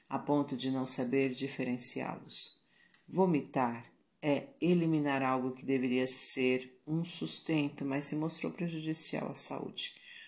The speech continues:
O homem foi criado para cumprir sua missão e, com isso, sustentar a terra, isto é, fazer com que todos os seus companheiros e descendentes que moram juntos com ele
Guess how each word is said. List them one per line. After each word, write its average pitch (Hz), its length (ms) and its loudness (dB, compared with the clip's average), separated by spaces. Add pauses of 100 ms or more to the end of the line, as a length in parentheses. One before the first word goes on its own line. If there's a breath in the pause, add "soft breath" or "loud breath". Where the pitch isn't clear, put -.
(160 loud breath)
O 156 120 -2
homem 147 320 2
foi 143 260 0
criado 127 640 0
para 131 240 -4
cumprir 143 480 -6
sua 135 160 -6
missão 135 420 2
e, 131 40 -4
com 139 240 -8
isso, 151 260 0
sustentar 175 560 0
a 214 80 -4
terra, 165 500 -6 (360 soft breath)
isto 147 360 2
é, 120 180 -4 (380 loud breath)
fazer 196 380 2
com 185 140 -2
que 160 140 -2
todos 156 460 -2
os 135 100 0
seus 120 220 2
companheiros 127 640 -2
e 120 60 -6
descendentes 123 680 2
que - 140 -4
moram 123 280 -4
juntos 131 360 -6
com 120 240 -8
ele 139 420 -6